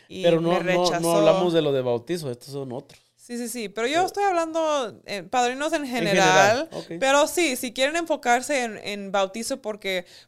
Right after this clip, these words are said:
Speaker 1: pues sí, en ese momento no tenemos palabra,
Speaker 2: Mm.
Speaker 1: you know, um, los papás son los que eligen a esos padrinos, o sí me gustaría
Speaker 2: Ya.
Speaker 1: saber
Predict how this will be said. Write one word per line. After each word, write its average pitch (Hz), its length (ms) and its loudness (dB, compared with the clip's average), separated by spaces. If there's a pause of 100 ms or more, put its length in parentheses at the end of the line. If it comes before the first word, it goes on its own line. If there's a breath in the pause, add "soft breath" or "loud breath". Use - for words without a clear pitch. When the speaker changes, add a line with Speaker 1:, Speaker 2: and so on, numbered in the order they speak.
Speaker 1:
pues 220 220 -4
sí, 269 280 -2
en 226 120 -2
ese 233 200 -2
momento 220 580 -2
no 208 180 -4
tenemos 202 1400 -8
palabra, 185 880 0 (100)
Speaker 2:
Mm. - 60 -18
Speaker 1:
you 196 60 -8
know, 190 340 -4 (500 soft breath)
um, 175 840 -6 (280)
los 196 180 -10
papás 196 380 -2
son 196 180 -6
los 196 140 -8
que 175 260 -8
eligen 180 400 -10
a 175 120 -8
esos 190 200 -12
padrinos, 180 460 -10
o 196 60 -12
sí 247 140 -10
me 285 100 -8
gustaría 240 400 -4
Speaker 2:
Ya. 208 60 -6
Speaker 1:
saber 202 520 0